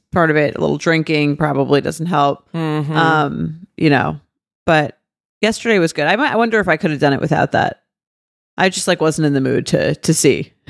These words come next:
Speaker 2: Right.
Speaker 1: Like, I wasn't, I wasn't in an experimental mood.
Speaker 2: Right. You're like, "I'm not taking my cold shower today.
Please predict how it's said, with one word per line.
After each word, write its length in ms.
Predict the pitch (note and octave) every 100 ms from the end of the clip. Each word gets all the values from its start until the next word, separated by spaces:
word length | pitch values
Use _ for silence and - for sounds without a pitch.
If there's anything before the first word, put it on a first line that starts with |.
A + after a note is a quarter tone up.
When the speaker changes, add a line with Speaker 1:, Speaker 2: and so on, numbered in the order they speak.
| -
Speaker 2:
Right. 200 | F3+ D4+
Speaker 1:
Like, 220 | D4+ C#4
I 40 | C4+
wasn't, 540 | F#3+ C4 B3+ F#3 -
I 60 | A#3+
wasn't 260 | C#4 C#4 D4
in 120 | C#4
an 200 | B3+ A3+
experimental 800 | G#3 - F#3+ F3+ E3 D#3+ D#3+ D3+
mood. 180 | C#3+ C#3
Speaker 2:
Right. 200 | E3 D#3
You're 80 |
like, 140 | D#3+ E3
"I'm 200 | E3 E3
not 220 | E3+ F3+
taking 360 | G#3 F3 F3 E3
my 140 | D3+
cold 320 | - D#3 C#3+
shower 340 | - F3 E3+ E3+
today. 640 | F#3+ D#3 D3 D3+ C#3+